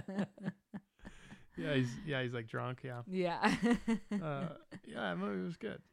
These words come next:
Speaker 1: I know.
Speaker 2: Yeah.
Speaker 1: At the end, "Are you satisfied with your care today?"
Speaker 2: Shed a tear.
Speaker 1: And he has to be like, "Yes."
Speaker 2: Damn. Um,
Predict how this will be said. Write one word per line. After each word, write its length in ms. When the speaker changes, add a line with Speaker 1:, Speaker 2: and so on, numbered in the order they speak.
Speaker 1:
I 160
know. 340
Speaker 2:
Yeah. 220
Speaker 1:
At 120
the 120
end, 240
"Are 40
you 120
satisfied 580
with 140
your 140
care 280
today?" 140
Speaker 2:
Shed 160
a 40
tear. 160
Speaker 1:
And 100
he 60
has 200
to 60
be 100
like, 180
"Yes." 140
Speaker 2:
Damn. 80
Um, 420